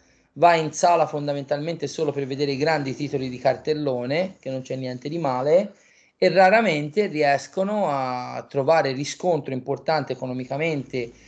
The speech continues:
e come successo di critica e di pubblico film di seconda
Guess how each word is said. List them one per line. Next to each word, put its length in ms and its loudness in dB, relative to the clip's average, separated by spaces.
e 80 -16
come 160 -2
successo 460 0
di 100 -4
critica 320 -4
e 80 4
di 100 -4
pubblico 520 -2
film 380 -4
di 120 -4
seconda 680 0